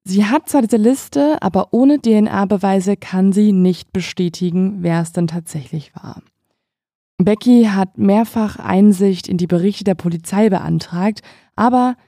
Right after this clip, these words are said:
bei all dem ist sie auf Widerstand gestoßen, genauso auch in Harvard. Denn man möchte diesen Fall zum Schweigen bringen, denn alles andere würde bedeuten, damals wurden Fehler gemacht, damals wurde nicht richtig ermittelt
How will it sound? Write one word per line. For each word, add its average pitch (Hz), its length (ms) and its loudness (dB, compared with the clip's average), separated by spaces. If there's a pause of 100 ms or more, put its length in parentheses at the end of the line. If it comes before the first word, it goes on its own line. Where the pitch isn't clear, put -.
(120)
bei - 120 -10
all 196 240 2
dem 180 340 2
ist 170 120 -6
sie 185 100 -4
auf 165 140 -6
Widerstand 165 480 -2
gestoßen, - 480 -14
genauso 190 460 -2
auch 170 220 0
in 170 220 -4
Harvard. 160 420 -4 (380)
Denn 175 260 4
man 180 200 4
möchte 214 320 0
diesen 175 220 -6
Fall 175 240 -6
zum 170 180 -10
Schweigen 175 460 -4
bringen, 170 360 -2
denn 170 180 -4
alles 170 260 -4
andere 185 320 -2
würde 165 220 -2
bedeuten, 170 460 -2
damals 165 380 -4
wurden 165 140 -8
Fehler 226 320 -2
gemacht, 185 380 -4
damals 165 300 -6
wurde 160 120 -4
nicht 151 140 -10
richtig 165 220 -16
ermittelt 196 520 0